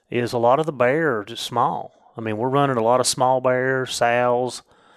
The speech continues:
um, and I'm kinda, kinda keeping in my own mind if, if there's a correlation, you know, we're hunting this area during this time of the year, and w-, we've been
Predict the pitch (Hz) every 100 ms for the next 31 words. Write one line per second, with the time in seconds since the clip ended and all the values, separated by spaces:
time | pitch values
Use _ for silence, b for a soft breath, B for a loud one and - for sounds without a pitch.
0 | b b b _ 117 117 113 107 107 101
1 | b b _ _ 131 123 117 - 143 165
2 | 147 - 147 127 117 - 135 - 113 104
3 | b b b - 131 110 107 _ _ 120
4 | 117 120 135 156 120 107 107 113 107 -
5 | 117 107 110 - 151 117 110 135 - 104
6 | 107 101 101 110 139 143 131 127 117 117
7 | 113 113 107 107 113 120 117 120 110 104
8 | 101 98 98 b b b b b b b
9 | b - 107 107 104 101 104 - _ _
10 | _ _ _ 117 120 123 123 120 123 113